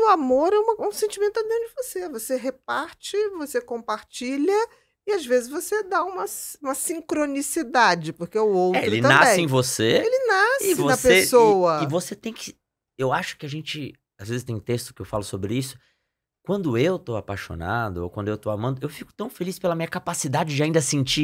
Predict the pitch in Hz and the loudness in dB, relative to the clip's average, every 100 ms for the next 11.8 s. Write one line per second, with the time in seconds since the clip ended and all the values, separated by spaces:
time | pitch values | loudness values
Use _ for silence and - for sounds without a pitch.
0 | 143 180 - 170 147 - 156 165 185 180 | 2 2 -2 -4 -8 -10 -12 -12 -16 -18
1 | - 120 139 - - - - - 170 165 | -2 0 0 -6 -14 -12 -12 -8 -8 -8
2 | _ _ - 311 330 269 - 214 370 160 | _ _ -10 -8 -6 -6 0 2 2 0
3 | 135 135 113 95 95 95 92 90 95 127 | -2 0 0 0 -8 -8 -6 -4 0 4
4 | 139 120 - 87 - 95 90 - 135 151 | 4 2 -4 -8 -6 -6 -6 -4 0 2
5 | 131 - 359 330 349 302 185 175 233 - | 0 -2 -4 -2 -2 -2 -4 -2 -4 -8
6 | - - - 202 135 190 220 120 117 - | -16 -20 -8 -4 -2 0 -2 -4 -8 -8
7 | 107 87 82 90 87 101 - 330 294 - | -6 -6 -6 -6 -6 -10 -8 -8 -10 -8
8 | - 101 127 156 143 131 123 220 170 185 | -6 -4 -4 -6 -6 -6 -4 -2 -2 -2
9 | - 98 143 294 330 135 110 104 92 - | -4 -2 2 2 0 -6 -8 -6 -6 -8
10 | 90 85 - 127 131 120 165 180 165 139 | -12 -12 -10 -10 -6 0 0 0 -4 2
11 | 165 - 113 180 185 165 139 87 | 0 4 4 6 4 6 4 4